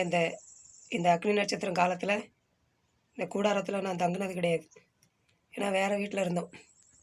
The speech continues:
வேற வீட்ல இருந்தோம். இனி வேற எங்கேயும் போக முடியாது. எனக்கு இதுதான் நிரந்தரம், சரிங்களா? எங்களுக்கு வேற வீடோ, வேற சொத்தோ, வேற வருமானமோ, வயக்காடோ, வேற எதுவுமே கிடையாது. எங்களுக்கு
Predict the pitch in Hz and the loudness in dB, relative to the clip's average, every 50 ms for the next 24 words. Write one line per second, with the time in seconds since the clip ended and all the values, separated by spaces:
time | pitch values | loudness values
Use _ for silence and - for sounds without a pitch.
0 | _ - - - - - - - - - - - - - - 180 175 175 165 175 | _ -20 -20 -20 -18 -14 -12 -12 -12 -12 -14 -18 -18 -10 -4 -4 -4 -2 -4 -6
1 | 175 180 175 165 165 160 - - - - - - - - _ - - _ _ _ | -8 -8 -8 -8 -8 -10 -12 -14 -18 -20 -20 -20 -20 -20 _ -20 -20 _ _ _
2 | _ _ _ _ - - - - - - - 190 202 202 185 180 170 - - - | _ _ _ _ -20 -20 -20 -20 -12 -8 -6 -4 -2 -2 -2 -2 -4 -6 -8 -12
3 | - _ _ _ _ _ _ _ _ _ _ _ - - 185 202 220 208 196 214 | -20 _ _ _ _ _ _ _ _ _ _ _ -4 0 0 0 2 0 0 0
4 | 226 196 202 208 202 196 196 190 180 - - 180 196 - 202 185 180 196 214 220 | 0 0 0 -2 -2 0 -2 -2 -2 -2 -2 -4 -4 -4 -4 -6 -4 -2 -2 -2
5 | 220 196 185 190 196 190 185 170 170 - - _ _ _ _ _ _ _ _ _ | 0 0 -2 -2 -2 -2 -4 -4 -6 -8 -14 _ _ _ _ _ _ _ _ _
6 | _ _ - - _ - - 180 175 170 180 202 190 170 160 170 180 180 185 180 | _ _ -20 -20 _ -10 -6 -4 -2 -2 -2 -2 -2 -2 0 -2 -2 -4 -4 -4
7 | 170 185 180 175 170 - - _ - - _ - _ - - - 175 180 180 185 | -4 -4 -2 -2 -4 -6 -10 _ -20 -20 _ -20 _ -20 -10 -6 -4 0 0 2
8 | 190 190 175 175 190 190 185 190 196 190 185 185 190 185 180 190 180 175 - 196 | 2 0 0 -2 -2 -2 0 -2 0 0 0 0 0 -2 -2 -4 -4 -4 -2 -2
9 | 196 202 196 - - - _ _ - _ - _ - 254 226 196 180 190 202 196 | -2 -2 -4 -8 -14 -20 _ _ -20 _ -18 _ -8 -6 -6 -4 -4 -4 -2 -2
10 | 196 185 185 180 180 180 175 185 185 190 196 196 190 190 196 202 202 190 185 190 | 0 0 0 -2 -2 -2 -2 -2 -2 -2 -2 -4 -4 -4 -4 -4 -2 -2 -2 -2
11 | - 208 196 185 196 185 180 - - - _ _ _ _ _ _ _ - - - | -2 -2 -2 -2 -4 -4 -8 -12 -16 -20 _ _ _ _ _ _ _ -8 -6 -4
12 | 185 202 208 208 202 220 214 214 208 190 190 185 180 - - 180 175 180 190 196 | -2 0 0 0 0 0 0 0 0 0 0 0 0 0 -2 -2 -2 -2 -4 -4
13 | 185 | -2